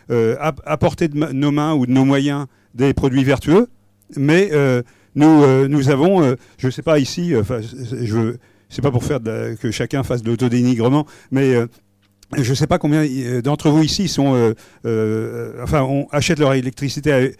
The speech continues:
Enercop et combien sont encore chez E D F. Mais ça, c'est une vraie responsabilité. On, parce que dire on est contre le nucléaire et puis continuer à être chez E D F,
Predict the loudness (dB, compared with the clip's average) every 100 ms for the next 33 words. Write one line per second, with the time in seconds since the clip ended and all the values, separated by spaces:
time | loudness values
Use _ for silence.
0 | _ -4 0 0 0 -2 -2 -2 -2 -2
1 | -2 -4 -2 -4 -6 -6 -2 -2 0 -2
2 | -2 -10 -16 _ _ -4 -2 -4 -4 -4
3 | -2 -4 -2 -2 -2 -4 -6 -4 -4 -4
4 | -6 -6 _ _ -6 -4 -4 -6 -8 _
5 | -2 0 2 2 0 -4 -2 -2 -2 0
6 | 0 0 -4 -8 -8 -8 -4 -2 -2 -4
7 | -4 -4 -4 -6 -6 -2 -2 -2